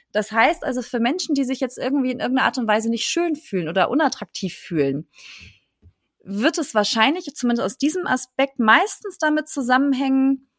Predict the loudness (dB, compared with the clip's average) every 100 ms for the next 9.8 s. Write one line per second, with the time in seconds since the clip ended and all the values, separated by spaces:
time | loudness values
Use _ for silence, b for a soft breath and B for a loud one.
0 | _ _ -4 -4 -2 2 4 4 0 -4
1 | 0 2 2 2 -2 -2 -2 -4 -4 -4
2 | 0 -2 -2 -4 -2 -4 -4 0 0 2
3 | 2 2 -2 2 2 2 -2 -6 -6 -4
4 | 0 0 0 -4 -2 -2 -2 0 0 2
5 | 2 2 -2 B B B -2 0 0 2
6 | 4 6 4 0 -2 -2 0 0 2 2
7 | 2 2 0 0 -4 -2 -4 -4 -4 0
8 | 2 2 0 -2 -2 0 2 2 2 -4
9 | -2 2 4 4 2 2 2